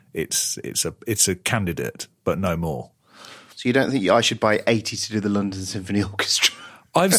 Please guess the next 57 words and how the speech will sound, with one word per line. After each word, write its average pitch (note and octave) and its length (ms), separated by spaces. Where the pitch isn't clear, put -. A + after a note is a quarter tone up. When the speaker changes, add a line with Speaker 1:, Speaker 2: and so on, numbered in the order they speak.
Speaker 1:
there F3 220
is, A3+ 200
there's F3+ 200
a E3+ 100
video G#3 420
that F#2 140
I G2 40
used B2+ 320
to D3 60
use G#2+ 340
when F#2+ 120
I F#2+ 60
was F#2+ 100
teaching. - 400
It C#2+ 120
was, F#2+ 200
um, F2 340
I - 100
forget - 340
what A2+ 120
his A#2 160
name G2 240
was. D2 300
Um, E2 180
he - 140
was, F#2 220
uh, E2 360
uh, - 280
a - 120
Nashville G#2+ 520
engineer, C#2+ 480
and F2 160
he C3 160
did B2+ 240
this - 240
great D#3+ 380
video, G#2 420
and E2+ 80
it G2+ 100
was, - 300
uh, F#2 240
with, F3 280
with G3+ 160
just, - 160
like, C3+ 140
a - 60
pro D#3+ 200
band F#2 360
coming A#2+ 240
in, F2+ 160
recording A2 360
a E2+ 40
track, - 340
and F#2+ 80
he G2+ 60
did G#2 160
one G#2+ 400